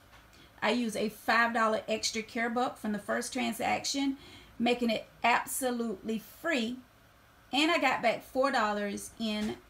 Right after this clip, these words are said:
extra care bucks. So really, if you add that up, it's like spending five cents for each product right here. Awesome deal.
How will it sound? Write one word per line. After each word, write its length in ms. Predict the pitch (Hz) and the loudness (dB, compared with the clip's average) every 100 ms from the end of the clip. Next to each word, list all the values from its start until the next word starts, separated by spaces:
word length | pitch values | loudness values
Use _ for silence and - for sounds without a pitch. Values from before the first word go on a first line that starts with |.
| - | -4
extra 360 | 220 - 220 | -2 -2 -6
care 240 | 208 226 170 | -4 -4 -4
bucks. 480 | - - - - - - - - - - - - | -4 -10 -14 -20 -20 -20 -20 -20 -20 -20 -20 -14
So 340 | - 233 226 | -2 2 2
really, 280 | 220 254 262 | 2 2 0
if 120 | 220 | -2
you 120 | 220 - | -2 4
add 220 | 220 220 | 6 6
that 100 | 214 | 4
up, 240 | 208 208 - | 2 -2 -2
it's 160 | 220 | -2
like 220 | 220 208 | 0 -2
spending 320 | - 220 202 190 | -4 -4 -2 -4
five 500 | - - 208 214 214 | -6 0 2 2 -2
cents 540 | - - 214 - - - - - - | -6 -4 -4 -4 -12 -20 -20 -20 -20
for 300 | - 214 - - | -4 -2 -2 -2
each 340 | 226 - - | -4 -4 -8
product 460 | - 214 196 180 - - | -4 0 0 0 -8 -8
right 260 | 190 180 | -4 -2
here. 300 | 202 180 170 196 - - - - - | -2 -6 -6 -10 -16 -20 -20 -20 0
Awesome 380 | - 254 262 214 | 4 4 4 0
deal. 360 | 185 180 - | 0 -2 -6